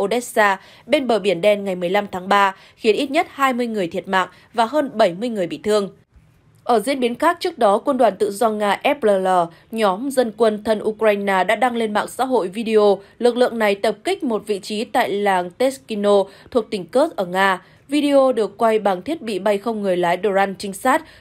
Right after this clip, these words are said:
cho thấy xe thiết giáp B R T tám mươi Nga di chuyển rồi dừng lại ở khu vực có nhiều ngôi nhà để đổ quân. Dựa vào tọa độ được drone chuyển về, F L L liên tiếp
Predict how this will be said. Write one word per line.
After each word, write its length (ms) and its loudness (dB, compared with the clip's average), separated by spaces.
cho 160 -4
thấy 240 0
xe 260 0
thiết 200 -4
giáp 380 0
B 80 0
R 140 2
T 60 0
tám 200 -2
mươi 140 0
Nga 320 0
di 220 -2
chuyển 240 -2
rồi 240 0
dừng 220 -2
lại 220 2
ở 140 0
khu 180 -2
vực 260 0
có 200 2
nhiều 260 -4
ngôi 260 -4
nhà 260 0
để 260 -4
đổ 140 -4
quân. 300 2
Dựa 200 2
vào 220 2
tọa 140 0
độ 220 0
được 280 0
drone 360 0
chuyển 180 -4
về, 280 2
F 360 2
L 60 0
L 40 0
liên 260 -2
tiếp 140 0